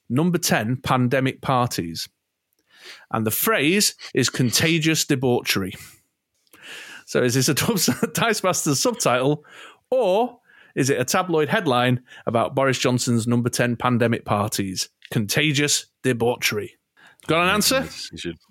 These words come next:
Speaker 2: I've got my
Speaker 1: Yeah.
Speaker 2: answer.
Speaker 1: Okay, got an answer at home, folks.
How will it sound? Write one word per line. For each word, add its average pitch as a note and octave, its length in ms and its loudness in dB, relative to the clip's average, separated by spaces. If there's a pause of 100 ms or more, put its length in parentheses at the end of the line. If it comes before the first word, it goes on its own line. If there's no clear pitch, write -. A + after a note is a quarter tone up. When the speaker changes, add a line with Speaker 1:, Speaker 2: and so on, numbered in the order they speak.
Speaker 2:
I've F2+ 140 -8
got G2+ 180 -4
my G2+ 80 -2
Speaker 1:
Yeah. F#2 140 2
Speaker 2:
answer. F2+ 340 -10 (460)
Speaker 1:
Okay, A#2 380 0
got D3+ 180 -4
an E3 60 -4
answer E3+ 260 -4
at D3+ 40 -2
home, F#3 160 -2
folks. G#3+ 580 -4